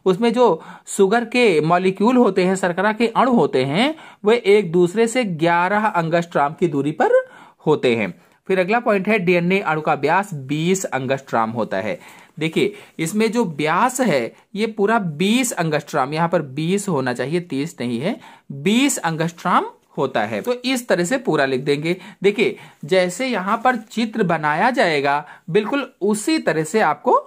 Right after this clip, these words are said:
लिखना होगा। तो जितनी चीजें इसमें लिखी गई, इसकी चौड़ाई कितनी है, बीस एंगस्ट्रॉम होती है, इसकी आधी चौड़ाई अगर बीस से मध्य से लिया जाए तो दस एंगस्ट्रॉम होती है।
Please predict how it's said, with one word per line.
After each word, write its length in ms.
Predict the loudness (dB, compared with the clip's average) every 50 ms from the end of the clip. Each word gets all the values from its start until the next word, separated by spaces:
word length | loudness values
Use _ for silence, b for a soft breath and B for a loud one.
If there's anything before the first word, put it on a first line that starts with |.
| -2 0
लिखना 360 | 0 0 0 0 0 0 0
होगा। 360 | 0 0 0 0 0 0 0 -2 B -14 B B B
तो 80 | -4 -2
जितनी 360 | 0 -2 -2 -2 -2 -2 -2
चीजें 220 | -2 -2 0 0 0
इसमें 180 | 0 0 0 0
लिखी 220 | 0 0 0 0 0
गई, 140 | 0 0 0
इसकी 220 | 0 0 -2 -2
चौड़ाई 380 | 0 0 2 2 2 2 0 0
कितनी 280 | 0 -2 0 0 0
है, 140 | 2 2 2
बीस 240 | 2 2 2 2 2
एंगस्ट्रॉम 460 | 2 0 0 0 0 0 -2 0 2
होती 300 | 0 0 0 2 2 2
है, 240 | 4 4 2 2 -2 B B B B
इसकी 240 | -4 -4 -4 -4 -4
आधी 400 | 0 2 2 2 2 2 0 0
चौड़ाई 300 | 2 2 2 2 2 2
अगर 420 | 2 2 2 2 2 2 0 -2 -4 B B B B B B -2
बीस 260 | 2 2 2 4 2
से 120 | 0 0 0
मध्य 300 | 0 -2 -2 -2 -4 -4
से 180 | -2 0 2
लिया 160 | 2 2 2
जाए 180 | 2 2 2 2
तो 120 | 0 -2 -2
दस 260 | 0 0 0 0 0
एंगस्ट्रॉम 480 | 0 0 0 -2 0 0 0 0 0 2
होती 280 | 0 0 2 2 2
है। 160 | 4 4 2